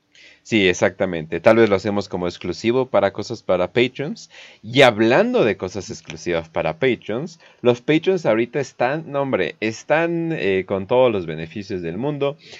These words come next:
Los Patreons de ahorita de Warhammer para Prietos tienen un requesón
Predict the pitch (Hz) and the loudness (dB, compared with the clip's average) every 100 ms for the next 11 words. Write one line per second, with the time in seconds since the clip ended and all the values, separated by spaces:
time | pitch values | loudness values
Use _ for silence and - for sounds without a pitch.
0 | - - 117 - 151 151 120 101 107 107 | -8 0 2 4 2 2 2 2 2 0
1 | 107 90 95 98 107 98 95 87 85 - | 0 2 2 0 -2 -6 -2 0 0 -2
2 | 98 117 120 - - _ - 151 180 175 | -2 -2 -2 -4 -20 _ 0 4 6 6
3 | 180 180 190 190 147 - 151 165 180 | 4 4 2 2 -4 0 2 2 0